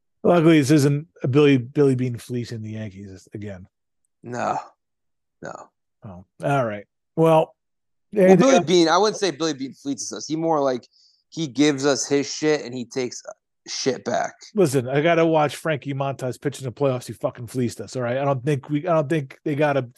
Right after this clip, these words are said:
Speaker 1: better deal than us, but my eyeballs got fleeced.
Speaker 2: <laughs> Your eyeball, all right, your eyeballs demand a refund.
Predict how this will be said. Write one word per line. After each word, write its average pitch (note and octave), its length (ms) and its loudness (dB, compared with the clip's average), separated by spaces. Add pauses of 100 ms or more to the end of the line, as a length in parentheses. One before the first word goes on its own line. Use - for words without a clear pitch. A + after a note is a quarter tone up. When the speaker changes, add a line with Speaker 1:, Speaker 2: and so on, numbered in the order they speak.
Speaker 1:
better C#3+ 200 -2
deal C#3+ 320 0
than D#3+ 100 -4
us, F3+ 240 -8 (260)
but C#3 120 -8
my C#3 180 -4
eyeballs C#3+ 540 -2
got B2 240 -10
fleeced. B2+ 480 -12 (1400)
Speaker 2:
<laughs> - 40 -14 (800)
Your - 180 2
eyeball, G2+ 440 0
all - 80 -2
right, - 100 -6
your A2 140 2
eyeballs G#2+ 400 -2 (260)
demand F#2+ 340 -8
a E2 80 -8
refund. F2+ 500 -8